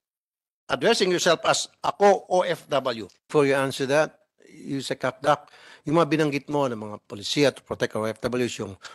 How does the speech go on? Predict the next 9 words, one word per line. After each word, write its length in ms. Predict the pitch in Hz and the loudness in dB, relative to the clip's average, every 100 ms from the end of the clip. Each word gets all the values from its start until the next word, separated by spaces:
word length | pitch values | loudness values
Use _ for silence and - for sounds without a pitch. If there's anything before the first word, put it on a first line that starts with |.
| - | -16
food, 560 | - 127 127 127 117 165 | 0 4 4 4 0 -8
shelter, 720 | - 127 120 135 127 120 120 - - _ _ | -4 -4 -4 -2 -2 -2 -4 -12 -20 _ _
uh, 240 | 120 104 98 - | -6 -6 -6 -6
health, 400 | 131 127 123 120 - | 2 4 2 -2 -10
um, 320 | 113 101 - - _ - - | -10 -10 -14 -20 _ -20 -12
medical 400 | 113 113 110 107 | -8 -8 -8 -10
insurance, 720 | 110 139 131 127 123 - - _ _ _ - _ _ | -2 0 2 2 -2 -10 -16 _ _ _ -20 _ _
at 160 | - - | -14 -8
saka, 480 | 117 - 110 107 | -4 0 2 0